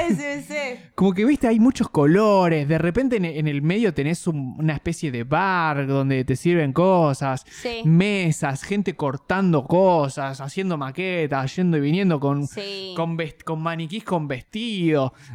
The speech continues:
Speaker 2: Esa,
Speaker 1: Bueno.
Speaker 2: esa es nuestra facultad.
Speaker 1: Sí, la, la otra vez yo veía un montón de, du-, en dos escaleras, o
Speaker 2: Ujú.
Speaker 1: sea, que subían, digamos, dos pisos, eh, estaban con ladrillos.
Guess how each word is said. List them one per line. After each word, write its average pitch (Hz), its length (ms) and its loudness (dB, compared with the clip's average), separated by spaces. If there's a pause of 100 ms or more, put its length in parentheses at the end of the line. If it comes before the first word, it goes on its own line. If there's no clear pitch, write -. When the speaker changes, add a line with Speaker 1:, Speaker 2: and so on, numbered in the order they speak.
Speaker 2:
Esa, 302 140 0
Speaker 1:
Bueno. 247 280 -4
Speaker 2:
esa 285 180 0
es 247 60 2
nuestra 202 220 2
facultad. 170 460 2 (140)
Speaker 1:
Sí, 320 300 -8
la, 277 200 -2
la 254 240 -2
otra 349 220 -2
vez 320 160 -4
yo 349 80 2
veía 294 280 -2
un 285 120 -2
montón 302 400 -2
de, 240 400 -2 (500)
du-, 233 340 -8
en 226 540 -4
dos 302 260 -4
escaleras, 269 880 -4
o 160 60 -14
Speaker 2:
Ujú. 165 100 -10
Speaker 1:
sea, 156 500 -10 (440)
que 180 100 -16
subían, 240 640 -4
digamos, 233 400 -4
dos 262 180 0
pisos, 277 460 -6 (500)
eh, 214 760 -2 (300)
estaban 302 360 -2
con 254 200 0
ladrillos. 247 680 -4